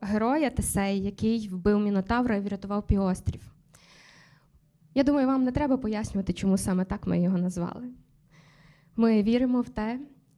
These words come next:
що життя нашого сина — це переродження тих всіх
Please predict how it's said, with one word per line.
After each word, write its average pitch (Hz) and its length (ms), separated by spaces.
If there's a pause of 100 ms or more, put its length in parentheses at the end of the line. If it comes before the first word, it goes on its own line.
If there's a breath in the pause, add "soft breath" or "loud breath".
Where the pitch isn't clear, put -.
(160)
що 202 640 (1080 soft breath)
життя 220 320
нашого 240 380
сина — 269 360
це 208 260
переродження 233 800
тих 220 320
всіх - 500